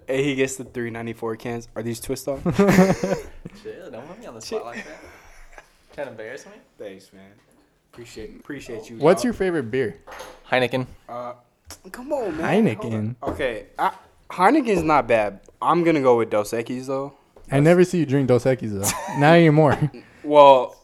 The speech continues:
Speaker 2: Every,
Speaker 1: that
Speaker 2: last time I saw you drink Dos Equis was, like, probably, like,
Speaker 1: That's because
Speaker 2: twenty sixteen.
Speaker 1: everyone around me, including you, drink Modelo.
Speaker 2: I don't drink Modelo.
Speaker 1: Yes, you do.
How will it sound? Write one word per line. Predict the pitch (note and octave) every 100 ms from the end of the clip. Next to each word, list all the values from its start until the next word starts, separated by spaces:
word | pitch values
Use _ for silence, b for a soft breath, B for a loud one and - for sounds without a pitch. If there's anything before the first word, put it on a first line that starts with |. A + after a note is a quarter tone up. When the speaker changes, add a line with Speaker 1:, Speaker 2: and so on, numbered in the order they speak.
| _ -
Speaker 2:
Every, | E3 C3
Speaker 1:
that |
Speaker 2:
last | D3 E3 E3+
time | G3+
I | F#3+
saw | F3 F3
you | D#3+ D#3
drink | D3+ D3 C#3+
Dos | C3+ B2
Equis | C3 A#2+ A#2+
was, | A#2
like, | G#2+ -
probably, | A2+ G#2+
like, | G2+ G2+ -
Speaker 1:
That's | C3 E3+ -
because | F3+
Speaker 2:
twenty | F3+ E3+
sixteen. | G2 -
Speaker 1:
everyone | B2+ C#3 D3 D3 C#3+
around | C3 A#2+ A#2
me, | A2
including | G#2+ G#2 A#2 A#2 A#2+ G#2
you, | G#2+ G#2 G#2 G2+ G2+ _ _ -
drink | A#2 A2+ A2
Modelo. | G#2 G2+ G#2 F#2 E2 F#2+ _
Speaker 2:
I | A#2+
don't | F3
drink | C#3+ A2
Modelo. | A2 G2+ - G2+ B2+ D#3+
Speaker 1:
Yes, | C#4+ D4+
you | E4+ D4
do. | E3+ E3+ A#3 D4+ D#4